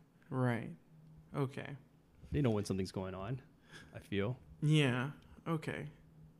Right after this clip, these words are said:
Speaker 1: That's,
Speaker 2: And
Speaker 1: mm.
Speaker 2: then, you know, like,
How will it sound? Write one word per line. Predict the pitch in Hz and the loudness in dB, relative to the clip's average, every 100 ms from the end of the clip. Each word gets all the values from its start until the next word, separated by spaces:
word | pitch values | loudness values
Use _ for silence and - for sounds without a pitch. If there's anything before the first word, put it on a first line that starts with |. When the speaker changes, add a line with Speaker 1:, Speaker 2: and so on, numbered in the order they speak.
| - - - - - - - | -20 -20 -20 -20 -20 -20 -12
Speaker 1:
That's, | 147 143 - - - | -10 -8 -8 -8 0
Speaker 2:
And | 143 | 4
Speaker 1:
mm. | 139 | 6
Speaker 2:
then, | 131 120 117 - - | 6 4 0 -8 -4
you | 123 | -2
know, | 107 104 | 0 -2
like, | 101 | -4